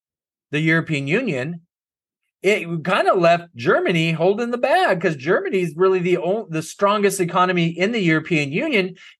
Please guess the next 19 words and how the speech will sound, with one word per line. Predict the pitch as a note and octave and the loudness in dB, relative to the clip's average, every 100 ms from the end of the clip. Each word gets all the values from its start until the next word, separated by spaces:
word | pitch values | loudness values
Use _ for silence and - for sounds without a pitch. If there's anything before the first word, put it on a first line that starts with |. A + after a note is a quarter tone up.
| - | -2
and | F#3 | 0
they're | F#3+ G#3+ | 2 0
kinda | A#3+ A3+ | 2 0
holding | F#3 G3 G#3+ | 2 2 0
the | A3+ | -4
bag | A3 D#4 E4+ | -2 0 0
for | B3 | 0
everybody. | F3+ C#3 B2 A2 F2+ D2+ _ _ _ _ _ _ _ _ _ _ _ - | 0 0 -2 -4 -6 -12 _ _ _ _ _ _ _ _ _ _ _ -2
The | F3 | 0
<laughs> | G#3+ G3+ - | 2 0 2
U | G4+ G4 F4 | 2 4 2
S | A#3 - | -2 -2
dollar, | F3+ G#3 C4+ G3+ F#3+ F#3 - | 2 2 4 4 2 -2 -4
it | G3 F#3+ | 0 0
just | D#3+ G3 F#3+ E3+ | 2 -2 -2 -8
makes | F3+ F#3 F3 | -8 -8 -8
sense | - A3+ D#4 - | -2 0 -2 -8
for | G3+ F3 C#3 | 0 0 0
it | B2 | -4